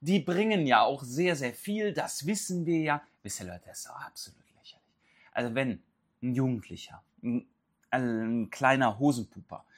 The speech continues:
ne, Einlauf kassiert bekommt von der Polizei, dann mag das vielleicht noch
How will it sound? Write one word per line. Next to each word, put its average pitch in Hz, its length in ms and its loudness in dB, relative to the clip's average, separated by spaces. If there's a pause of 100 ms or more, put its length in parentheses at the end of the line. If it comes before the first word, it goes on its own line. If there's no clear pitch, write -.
(200)
ne, 143 220 4
Einlauf 135 640 2
kassiert - 560 -4
bekommt 95 440 -8 (280)
von 139 200 0
der 139 80 0
Polizei, - 720 -6
dann 127 180 2
mag 165 260 4
das 156 180 -2
vielleicht 131 540 -2
noch 127 240 -2